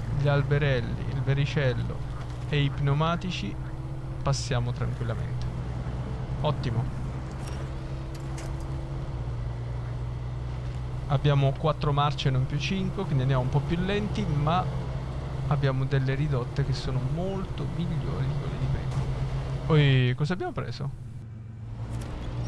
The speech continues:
Non ne ho la più pallida idea, ma dovremmo andare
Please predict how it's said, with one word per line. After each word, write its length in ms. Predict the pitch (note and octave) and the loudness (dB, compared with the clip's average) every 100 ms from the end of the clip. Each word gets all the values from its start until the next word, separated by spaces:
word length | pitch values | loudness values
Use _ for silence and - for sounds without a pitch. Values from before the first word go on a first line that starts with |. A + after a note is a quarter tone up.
| - - - - - - - - - - - - - - - - - - - - - - - - - | -4 -6 -6 -6 -8 -8 -8 -8 -8 -6 -6 -6 -6 -6 -4 -4 -4 -4 -4 -4 -4 -6 -6 -8 -4
Non 180 | D3 E3 | -2 0
ne 80 | |
ho 20 | G3 | -2
la 60 | |
più 140 | F3 E3 | -4 -6
pallida 320 | - D3 E3+ | -6 -4 -4
idea, 260 | G3+ G#3+ F#3+ | -4 -4 -2
ma 180 | D3+ | -2
dovremmo 640 | D3 C#3+ C#3+ F3+ F3+ D#3+ D3 | -2 -4 -4 -4 -4 -2 -2
andare 520 | D3 E3+ F3+ F3 | -2 -2 -4 -4